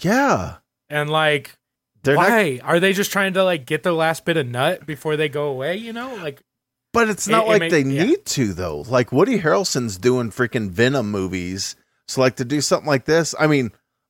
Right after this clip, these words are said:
Speaker 1: I'll still go see it, but it's like, eh, eh. Like, this is something you should have revisited back in, like,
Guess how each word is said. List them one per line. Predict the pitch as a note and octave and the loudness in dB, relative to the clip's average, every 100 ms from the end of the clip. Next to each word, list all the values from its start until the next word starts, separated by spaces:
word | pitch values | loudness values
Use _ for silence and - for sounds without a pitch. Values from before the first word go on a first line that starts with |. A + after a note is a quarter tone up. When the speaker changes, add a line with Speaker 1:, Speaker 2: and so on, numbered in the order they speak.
| - | -2
Speaker 1:
I'll | |
still | A#2 C3+ A#2 | 0 2 0
go | F#2+ | 0
see | - E3 | 0 0
it, | - _ - | -2 _ -6
but | A2 | -6
it's | - | -4
like, | B2 G#2 - _ _ _ _ - | -4 -4 -8 _ _ _ _ -10
eh, | G3 A3+ A3+ G3 C3 _ _ _ | -4 -2 0 -2 -4 _ _ _
eh. | C#4 D#4 D4+ D4 B3+ - - | -4 -2 0 0 -2 -4 -4
Like, | E3+ E3+ | 0 2
this | A3 G#3+ | 0 -2
is | F3+ | 0
something | G#3 F3 | 0 0
you | E3 | -2
should | - E3 | 0 0
have | D3+ | 0
revisited | D#3 C#3 D3+ D3+ C#3+ B2+ | -2 0 0 0 -2 0
back | B2+ B2+ - | 0 0 0
in, | B2 | 0
like, | A2+ G2+ | 0 -2